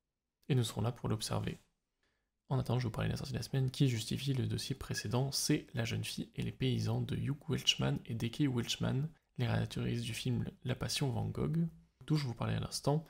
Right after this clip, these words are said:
et qui reviennent pour un second film avec un sujet plus social cette fois-ci, car on s'intéresse à la jeune Yagna, une jeune fille issue d'un milieu très modeste paysan qui est promis à un riche propriétaire terrien qui habite dans sa région. Contrainte et forcée dans ce mariage,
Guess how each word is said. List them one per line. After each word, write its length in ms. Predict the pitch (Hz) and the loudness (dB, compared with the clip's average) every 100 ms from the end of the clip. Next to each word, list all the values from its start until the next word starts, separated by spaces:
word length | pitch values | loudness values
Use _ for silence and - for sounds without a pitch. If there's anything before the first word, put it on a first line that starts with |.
| - | 2
et 100 | 170 | 2
qui 140 | 165 120 | 4 0
reviennent 240 | 113 123 | 2 0
pour 180 | - 110 | 0 -2
un 80 | 107 | 0
second 300 | - 131 110 | 0 0 -2
film 260 | - 135 | 0 0
avec 220 | 113 110 | 0 -2
un 40 | - | -6
sujet 280 | - 123 123 | -4 -4 -4
plus 200 | - 170 | -4 -4
social 360 | 120 - 127 | -2 -2 -2
cette 180 | 147 - | -2 -8
fois-ci, 460 | - 107 - 139 156 | -6 -4 0 0 2
car 180 | 147 120 | 2 2
on 80 | |
s'intéresse 400 | 110 - - 127 | 0 -2 -2 0
à 60 | 117 | 0
la 80 | 107 | 0
jeune 240 | 120 120 | 0 0
Yagna, 540 | 110 120 117 107 127 - _ | 2 2 2 2 0 -6 _
une 180 | 135 110 | 0 4
jeune 180 | 117 120 | 4 2
fille 280 | - 160 | 2 2
issue 240 | 113 - - | 2 -2 0
d'un 120 | 117 | 2
milieu 240 | 110 123 | 4 4
très 200 | 127 - | 2 2
modeste 420 | 127 123 127 - 110 | 2 4 2 0 -2
paysan 420 | - 117 107 131 - | 0 0 2 0 -2
qui 200 | - 127 | -6 -6
est 40 | |
promis 400 | - - 117 117 | -6 -4 0 2
à 80 | 117 | 2
un 160 | 110 | 0
riche 260 | 110 131 - | 0 -2 -2
propriétaire 460 | - - 123 131 - | -10 -8 -6 -6 -6
terrien 480 | - 110 101 117 131 - | -2 0 0 0 -2 -4
qui 100 | 127 | 0
habite 160 | 127 | 2
dans 160 | 131 117 | 2 2
sa 180 | - 117 | 4 2
région. 400 | 107 101 101 110 - _ _ _ - | 2 0 -2 -4 -10 _ _ _ 2
Contrainte 360 | 131 - 139 127 | 2 4 2 2
et 40 | |
forcée 320 | - 110 - | 0 -2 0
dans 100 | 123 | 2
ce 140 | - 107 | 2 0
mariage, 500 | 104 104 120 131 | 0 2 4 2